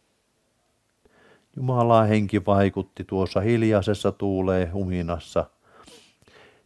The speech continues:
ja siinä tulee kauniisti näkyville se,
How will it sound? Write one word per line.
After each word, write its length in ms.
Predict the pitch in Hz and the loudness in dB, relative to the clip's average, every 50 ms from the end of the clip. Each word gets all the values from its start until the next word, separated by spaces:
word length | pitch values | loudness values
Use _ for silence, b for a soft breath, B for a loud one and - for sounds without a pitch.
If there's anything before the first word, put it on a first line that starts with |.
| b - | b -12
ja 80 | 95 95 | -8 -2
siinä 280 | - 101 98 98 98 | 0 0 0 0 -2
tulee 380 | - - 101 101 98 98 98 98 | -4 -2 -2 0 2 2 0 0
kauniisti 760 | - - 131 127 127 123 110 104 104 101 95 - - - 98 | -2 -2 0 2 2 2 2 2 2 2 0 -2 -4 -6 -4
näkyville 680 | 95 98 101 92 - 98 92 87 90 87 87 90 87 - | -2 -2 -2 -2 -2 -4 -2 -2 -2 -2 -2 -2 -4 -4
se, 360 | - - 95 87 82 - | -6 -4 -4 -4 -4 -6